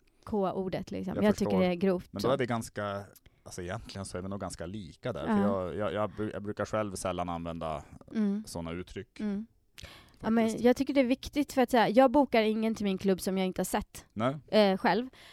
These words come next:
Speaker 1: Eh, så därför, man är ju ute och, alltså, nu har jag ju sett nästan alla som jag bokar, så där, men jag vet att för mig är det jätteviktigt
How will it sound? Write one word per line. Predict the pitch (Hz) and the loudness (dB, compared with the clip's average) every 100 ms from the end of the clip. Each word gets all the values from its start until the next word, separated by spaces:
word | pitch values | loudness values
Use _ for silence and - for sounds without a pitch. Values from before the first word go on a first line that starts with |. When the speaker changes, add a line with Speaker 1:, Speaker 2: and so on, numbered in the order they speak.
| - - | -20 -2
Speaker 1:
Eh, | 208 208 | 2 2
så | 196 214 | 2 2
därför, | 226 220 220 | 2 2 -2
man | 208 208 226 | 0 -2 2
är | 233 | 2
ju | 220 | 0
ute | - 202 | -2 -2
och, | 190 196 - 208 | 0 0 0 -4
alltså, | 233 | -4
nu | 208 220 | -2 0
har | 214 | 0
jag | |
ju | 202 | 0
sett | 196 240 | 0 -2
nästan | 202 190 190 | -4 -6 -4
alla | 190 185 | -4 -4
som | 190 196 | -4 -4
jag | 196 | -2
bokar, | 226 - 269 | -2 0 0
så | 220 | 0
där, | 185 | 0
men | 214 220 | 0 2
jag | 233 | 2
vet | 240 226 | 2 0
att | 220 - - | -2 -2 -6
för | 240 | 2
mig | 254 302 | 4 6
är | 254 | 6
det | |
jätteviktigt | 240 226 262 247 - 240 254 208 220 | 4 4 4 4 0 -2 -2 0 0